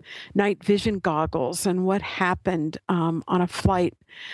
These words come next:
pre-dawn hours, you know, in the hills of West Virginia, right off the river. Um, they lose their engines,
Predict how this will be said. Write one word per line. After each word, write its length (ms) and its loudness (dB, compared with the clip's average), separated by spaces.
pre-dawn 680 2
hours, 800 0
you 100 2
know, 280 2
in 180 0
the 160 2
hills 540 0
of 260 -2
West 320 -2
Virginia, 580 0
right 240 0
off 180 0
the 100 -2
river. 460 0
Um, 440 0
they 140 4
lose 340 2
their 160 2
engines, 680 -2